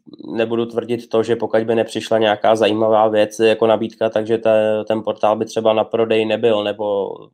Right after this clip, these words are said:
mm, samozřejmě dneska jsme v situaci, že měsíc co měsíc, eh, přijde nabídka od nějakého investora, že by se chtěl podílet na rozvoji toho portálu. Zatím jsem to ještě vlastně jako ne-,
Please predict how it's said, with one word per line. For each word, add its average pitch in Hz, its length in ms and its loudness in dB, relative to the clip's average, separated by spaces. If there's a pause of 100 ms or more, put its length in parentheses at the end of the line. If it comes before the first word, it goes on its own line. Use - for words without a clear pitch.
(400)
mm, - 180 -10 (220)
samozřejmě 107 340 0
dneska 104 260 -2
jsme 107 200 -2
v 104 40 -4
situaci, 104 540 0
že 107 340 4 (420)
měsíc 110 340 0
co 117 100 2
měsíc, 110 520 0 (140)
eh, 113 40 4 (680)
přijde 107 260 -2
nabídka 107 720 2 (440)
od 107 160 -4
nějakého 107 360 -2
investora, 107 480 -2
že 101 60 -2
by 101 100 -6
se 98 120 -2
chtěl 101 200 0
podílet 107 420 -2
na 101 100 2
rozvoji 107 320 0
toho 104 160 -2
portálu. 101 460 2
Zatím 101 280 -4
jsem 110 180 -8
to 104 80 0
ještě 101 240 -4
vlastně 98 260 -4
jako 101 180 -4
ne-, 101 380 2